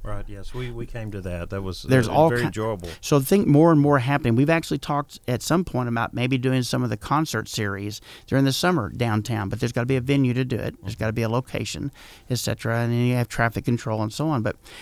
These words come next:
Speaker 2: there's a lot to do downtown if we just organize it. And so we're hiring, we will hire a manager for the downtown
Speaker 1: Mm-hmm.
Speaker 2: development.
Speaker 1: That's right.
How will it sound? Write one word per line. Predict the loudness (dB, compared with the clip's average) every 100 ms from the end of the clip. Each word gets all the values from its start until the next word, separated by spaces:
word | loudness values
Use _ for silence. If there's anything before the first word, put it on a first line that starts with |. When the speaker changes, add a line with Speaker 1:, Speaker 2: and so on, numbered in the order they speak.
| -2
Speaker 2:
there's | 2 4
a |
lot | 6 6 4 0
to | -2
do | 0 0 -2 -6 -10 -18 -10 0
downtown | 2 2 2 2 2 2 -2
if | -4 -2
we | -2
just | 0 -2 0
organize | 2 4 4 2 0
it. | -4
And |
so | -2
we're | -2 -2
hiring, | 0 0 0
we | 0 2
will | 0
hire | -2 -2 -2 -4
a |
manager | -2 -2 -2 -2 -6
for | -4 -2 -2
the | -2
downtown | -2 -2 -4 -6
Speaker 1:
Mm-hmm. | -6
Speaker 2:
development. | -6 -6 -6 -12 -18 -20
Speaker 1:
That's | -20 -12
right. | -12